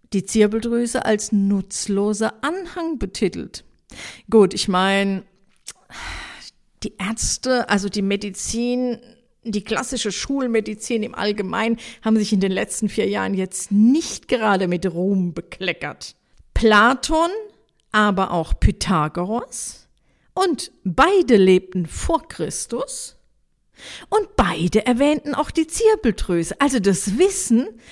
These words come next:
um diese geheimnisvolle Drüse ist schon lange vorhanden.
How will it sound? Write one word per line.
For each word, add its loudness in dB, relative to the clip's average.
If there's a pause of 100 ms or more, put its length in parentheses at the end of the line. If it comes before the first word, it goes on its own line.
(200)
um 6
diese -2
geheimnisvolle -2
Drüse -2 (360)
ist 0
schon -2 (160)
lange -2
vorhanden. -6